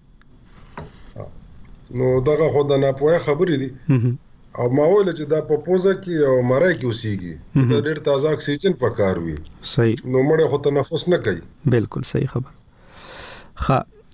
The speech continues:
Speaker 2: ا، شهزاد محمدي صاحب لیکلي دي چې زما تنکی زوی، ا، په ګرمۍ کې شری و-، شری ونیو. وی مخکې به دا په ژمي کې دا ناروغي وه.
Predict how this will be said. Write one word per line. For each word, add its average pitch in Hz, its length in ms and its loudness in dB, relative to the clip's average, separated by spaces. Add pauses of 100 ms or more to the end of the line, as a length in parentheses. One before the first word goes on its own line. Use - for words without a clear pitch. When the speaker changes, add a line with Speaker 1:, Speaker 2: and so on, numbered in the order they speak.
(100)
Speaker 2:
ا، 151 360 2 (680)
شهزاد 156 440 2
محمدي 156 580 2
صاحب 151 440 0
لیکلي 151 460 2
دي 156 140 0
چې - 180 -2
زما 139 280 2
تنکی 160 460 2
زوی، 151 340 2 (600)
ا، 135 200 4
په - 160 0
ګرمۍ 139 420 4
کې - 160 -14
شری 120 320 0
و-، 110 280 -2
شری 131 280 0
ونیو. 110 260 2
وی 110 300 2
مخکې 151 340 0
به 131 100 2
دا 143 140 2
په 139 200 0
ژمي 139 400 2
کې - 460 -8
دا 120 120 0
ناروغي 107 460 2
وه. 107 140 -2